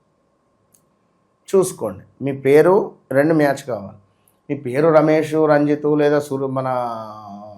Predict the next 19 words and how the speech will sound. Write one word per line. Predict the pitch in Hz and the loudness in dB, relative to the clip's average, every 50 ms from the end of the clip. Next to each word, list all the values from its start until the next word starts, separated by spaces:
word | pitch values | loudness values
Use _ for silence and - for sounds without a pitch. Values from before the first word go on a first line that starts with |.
| 98 | -14
మహేష్, | 110 123 127 147 156 160 151 151 151 | -6 -4 2 4 4 4 4 2 -2
లేదా | 151 151 151 147 143 143 143 139 | -2 0 0 0 0 0 0 0
మణి, | 135 135 135 143 147 143 147 147 147 - _ _ _ _ _ _ _ _ _ _ | 0 0 -2 0 0 -2 -2 -4 -8 -14 _ _ _ _ _ _ _ _ _ _
లేదా | 139 143 147 | -2 0 0
హరీష్ | 135 135 139 139 151 156 147 147 | 2 2 0 0 0 -2 -2 -2
అంటే | 151 143 143 143 180 | -2 -2 0 -2 -2
నేను, | 175 151 143 143 147 143 | 0 0 -2 -2 -4 -4
నేను | 143 143 143 139 | -4 -4 -4 -4
చెప్పింది | 135 135 135 160 160 160 165 165 | -4 -6 -4 -6 -4 -4 -4 -4
మీకు | 160 156 147 147 151 147 143 135 131 | -4 -4 -2 -2 -2 0 0 0 -2
ట్వంటీ | 127 - 139 139 143 156 | 0 -2 -2 -2 -2 0
ఫైవ్ | 143 156 156 151 | 2 2 2 4
పర్సెంట్ | 156 147 143 147 151 147 | 2 0 0 0 -2 -2
కూడా | 143 147 151 | 0 0 0
మ్యాచ్ | 147 139 131 123 117 - - - - | 0 0 -2 -4 -4 -8 -16 -8 -4
కాదు | 117 123 127 | -4 -4 -4
కావచ్చు. | 120 - - 113 101 98 _ _ - - _ _ _ _ _ _ _ _ _ _ _ _ _ _ _ _ _ _ _ _ _ - - | -6 -12 -12 -14 -14 -14 _ _ -20 -20 _ _ _ _ _ _ _ _ _ _ _ _ _ _ _ _ _ _ _ _ _ -10 -10
So | 165 - - - | -8 -10 -8 -4
ఓవరాల్గా | - 135 139 147 151 147 143 143 139 165 226 - - - | -2 2 4 6 6 6 6 4 2 0 0 -2 -2 -12